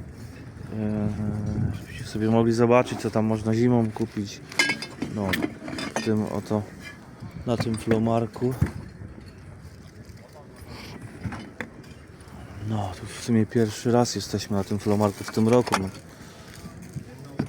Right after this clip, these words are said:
Poobijane wszystko strasznie.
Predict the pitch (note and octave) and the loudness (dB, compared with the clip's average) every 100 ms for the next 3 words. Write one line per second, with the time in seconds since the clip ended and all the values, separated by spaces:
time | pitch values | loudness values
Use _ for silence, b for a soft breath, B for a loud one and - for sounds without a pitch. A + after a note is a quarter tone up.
0 | - - - - - - - - - - | -6 -6 -4 -6 -6 -2 -2 -2 -4 -4
1 | - - - - - - - - - - | -8 -14 -14 -12 -8 -8 -6 -4 0 4
2 | - - - - - - - - G#2 G2+ | 4 2 0 0 -2 0 2 2 0 -4
3 | - - A2 A2 G2+ - A2 - A2 - | -4 -2 0 -2 -4 -6 -8 -8 -6 -6
4 | A#2 - - | -6 -6 -6